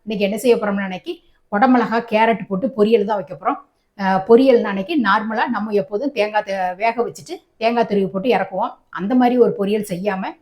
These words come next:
இன்னைக்கு வந்து ஆந்திரா ஸ்டைல்ல வேர்க்கடலை, எள்ளு, மல்லி எல்லாத்தையும் நல்லா வறுத்துட்டு, காஞ்ச மிளகாய் இது எல்லாத்தையும் வறுத்துட்டு, மசாலாவை பொ-, வறுத்து பொடி பண்ணி வச்சுக்கிட்டு, அதுக்கப்புறமா இந்த பொ-, பொ-, பொரியலை வந்து செய்ய போறோம்.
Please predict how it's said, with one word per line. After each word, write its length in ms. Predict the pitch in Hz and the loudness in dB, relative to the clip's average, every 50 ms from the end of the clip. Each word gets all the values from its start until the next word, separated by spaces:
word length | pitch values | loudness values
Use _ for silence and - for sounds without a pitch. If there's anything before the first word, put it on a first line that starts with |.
| _ _ _ _ _ _ 220 | _ _ _ _ _ _ 0
இன்னைக்கு 200 | 233 226 208 208 | 0 0 2 0
வந்து 180 | 196 226 285 269 208 | 0 0 0 0 0
ஆந்திரா 320 | 190 202 226 214 240 240 | -2 -2 -2 0 -2 -2
ஸ்டைல்ல 420 | 240 - - 190 185 185 190 247 311 - - _ _ _ _ _ _ _ - | -2 -4 -6 -8 -6 -6 -6 -6 -8 -10 -12 _ _ _ _ _ _ _ 0
வேர்க்கடலை, 480 | 208 240 240 247 254 220 208 202 208 214 208 196 | 2 4 4 4 4 2 2 2 2 2 2 4
எள்ளு, 340 | 208 208 233 233 208 208 208 208 208 196 | 4 4 4 4 6 8 8 8 6 4
மல்லி 400 | 185 190 202 220 226 226 214 208 208 208 208 | -4 -6 -6 -6 -6 -6 -6 -6 -8 -6 -4
எல்லாத்தையும் 480 | 202 196 202 208 220 - 226 226 214 185 | -4 -4 -4 -6 -8 -10 -10 -10 -8 -6
நல்லா 180 | 180 196 220 214 - | -4 -4 -4 -4 -4
வறுத்துட்டு, 480 | 180 202 247 240 - - - - 262 294 285 - _ _ _ | -4 -4 -4 -6 -8 -10 -10 -6 -6 -6 -6 -8 _ _ _
காஞ்ச 220 | - 202 214 220 | -4 -2 -2 -2
மிளகாய் 340 | 214 208 202 185 202 202 196 | -2 -2 -2 -2 0 -2 -2
இது 120 | 180 190 | -2 -2
எல்லாத்தையும் 340 | 180 190 190 - 233 196 170 | -2 -4 -4 -2 -4 -4 -2
வறுத்துட்டு, 460 | 185 208 240 - - - - - 320 - - _ _ _ _ _ _ _ _ - | 0 -2 -2 -2 -4 -10 -12 -10 -10 -10 -10 _ _ _ _ _ _ _ _ -10
மசாலாவை 440 | 185 185 - 254 247 233 220 208 202 | -6 -2 2 4 4 6 6 4 2
பொ-, 240 | - 208 202 202 196 190 185 185 180 180 175 | 2 2 2 2 4 2 2 2 0 0 0
வறுத்து 320 | 175 190 214 233 - - - | -2 -2 -4 -4 -6 -8 -6
பொடி 220 | - 233 208 254 | -2 0 0 0
பண்ணி 200 | - 247 240 233 | 0 0 -2 -2
வச்சுக்கிட்டு, 480 | 185 185 - - 190 226 - - 311 370 - _ _ _ _ | -4 -6 -10 -12 -14 -16 -14 -12 -12 -14 -14 _ _ _ _
அதுக்கப்புறமா 500 | - 190 208 - 220 220 214 226 240 269 254 | -6 -4 -4 -2 -2 -2 0 0 0 0 0
இந்த 140 | 220 208 | 0 0
பொ-, 240 | 202 214 202 185 185 | 0 0 0 0 -2
பொ-, 180 | - - 214 202 190 185 185 180 175 165 - | -2 0 2 2 2 2 0 -2 -6 -6 -6
பொரியலை 340 | 208 208 240 233 240 196 | -4 0 4 4 4 2
வந்து 180 | 170 180 247 247 | 0 -6 -8 -10
செய்ய 180 | - 190 190 196 | -8 -8 -10 -8
போறோம். 240 | - 208 254 381 | -6 -4 -6 -6